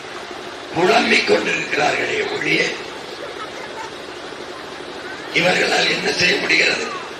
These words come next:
நாற்பது நாடாளுமன்ற உறுப்பினர்களை வைத்திருக்கிற ஒரு கட்சி, இங்கே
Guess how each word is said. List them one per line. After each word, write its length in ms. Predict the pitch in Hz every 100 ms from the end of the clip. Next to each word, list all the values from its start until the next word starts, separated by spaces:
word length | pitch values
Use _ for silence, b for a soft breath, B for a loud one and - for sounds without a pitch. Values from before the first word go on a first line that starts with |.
| - - - - -
நாற்பது 480 | - - 480 - 403
நாடாளுமன்ற 720 | 370 403 165 165 160 - -
உறுப்பினர்களை 720 | - - - 80 - - - - - - - - - -
வைத்திருக்கிற 680 | - - - - - - - -
ஒரு 120 | - -
கட்சி, 380 | 127 - - 160 - - - - - - - -
இங்கே 320 | - - 165